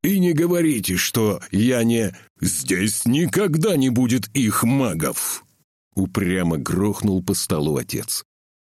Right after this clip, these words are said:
«Пусть разбираются у себя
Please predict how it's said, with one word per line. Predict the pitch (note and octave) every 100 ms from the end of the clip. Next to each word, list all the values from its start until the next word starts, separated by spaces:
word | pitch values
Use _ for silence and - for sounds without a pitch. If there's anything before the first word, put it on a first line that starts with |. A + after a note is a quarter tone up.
| _ _ _
«Пусть | G#2+ A2 G#2+ B2
разбираются | A2 F2+ E2+ G#2 G#2+ G2+ F2 - G#2
у | G2
себя | F2+ A2 F2+ D#2+ G#1+ A1